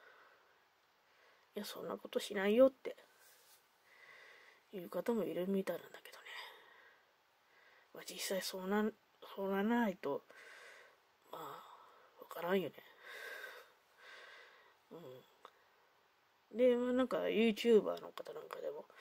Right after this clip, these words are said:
まあ、奥さんの方がアイドル、まあ、有名、すげえ有名かっていうとそうではないかもしれないんだけど、うん。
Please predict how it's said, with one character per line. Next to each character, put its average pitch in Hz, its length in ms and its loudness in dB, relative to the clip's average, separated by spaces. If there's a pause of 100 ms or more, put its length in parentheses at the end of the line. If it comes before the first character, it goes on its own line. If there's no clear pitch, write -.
(720)
ま 254 200 2
あ、 - 80 -8 (640)
奥 269 200 0
さ 226 180 4
ん 214 160 4
の 226 60 4
方 269 400 2
が 285 220 2 (300)
ア 240 140 4
イ 214 120 8
ド 185 140 0
ル、 - 180 -8 (1040)
ま 190 80 -8
あ、 160 40 -6
有 180 300 0
名、 254 580 4 (360)
す - 240 -8
げ 180 160 4
え 262 200 12
有 190 80 10
名 196 180 10
か 185 140 4
っ 175 40 4
て - 140 -12
い 151 80 -6
う - 20 -8
と - 140 -10
そ 220 160 8
う 208 40 8
で 175 120 2
は 180 100 -4
な 180 100 -4
い 170 240 0
か - 140 -12
も - 80 -10
し - 140 -6
れ - 20 -16
な - 120 -4
い - 20 -10
ん - 40 -8
だ 175 140 -4
け - 80 -4
ど、 - 260 -6 (960)
う 180 40 -12
ん。 175 40 -8